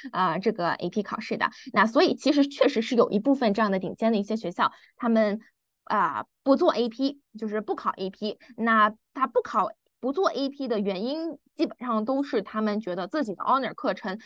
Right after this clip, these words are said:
更能够，啊，更符合他们自己的一个教育理念。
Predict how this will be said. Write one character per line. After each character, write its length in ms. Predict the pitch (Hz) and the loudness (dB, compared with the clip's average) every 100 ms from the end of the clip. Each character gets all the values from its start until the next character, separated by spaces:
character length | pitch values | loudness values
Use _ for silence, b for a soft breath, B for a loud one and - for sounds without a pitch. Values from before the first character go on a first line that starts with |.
| B _ | B _
更 460 | - 370 285 226 208 | 0 2 2 0 -2
能 340 | 185 180 190 | -2 -4 -6
够， 400 | 226 277 220 - B B | 2 2 2 -2 B B
啊， 580 | - 202 196 185 175 170 - _ - | 2 4 4 4 2 -2 -8 _ -4
更 260 | 415 302 | -4 -4
符 280 | 285 226 - | -6 -8 -6
合 200 | - 190 | -4 -4
他 160 | - 233 | -2 -2
们 200 | 220 226 | -2 -2
自 100 | 208 | -8
己 60 | |
的 80 | 160 | -8
一 20 | |
个 100 | 190 | -6
教 200 | 208 208 | -2 0
育 80 | 196 | -2
理 100 | 185 | -2
念。 220 | - - | -4 -6